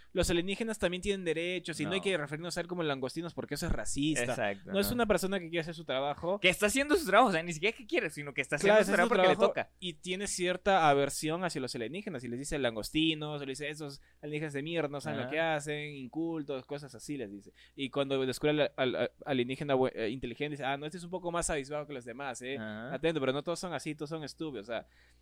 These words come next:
Speaker 1: Y al, hasta, hasta que lo entrega al final también le dice.
Speaker 2: Ajá.
Speaker 1: Tiene un momento de redención, pero un momento yo dije, "Puta", o sea, me hubiese, es-,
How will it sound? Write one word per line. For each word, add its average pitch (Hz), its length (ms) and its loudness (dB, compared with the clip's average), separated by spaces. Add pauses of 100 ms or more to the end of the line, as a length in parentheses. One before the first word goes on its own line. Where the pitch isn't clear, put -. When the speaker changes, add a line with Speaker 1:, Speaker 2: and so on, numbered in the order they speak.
(220)
Speaker 1:
Y 190 80 2
al, 175 140 2
hasta, 175 340 0
hasta - 220 -2
que 170 80 0
lo 165 80 4
entrega 185 380 0
al 143 100 -2
final 170 380 -4
también 123 280 -4
le 113 80 -4
dice. 117 180 -2
Speaker 2:
Ajá. 120 280 -8
Speaker 1:
Tiene 233 120 -2
un 233 40 -4
momento 208 300 2
de 202 40 2
redención, 175 840 -2
pero 180 120 2
un 220 40 -4
momento 233 300 -2
yo 226 60 2
dije, 202 200 0
"Puta", 151 540 -4
o 151 100 -8
sea, 165 180 2
me 185 100 -2
hubiese, 240 240 -2 (680)
es-, - 200 -12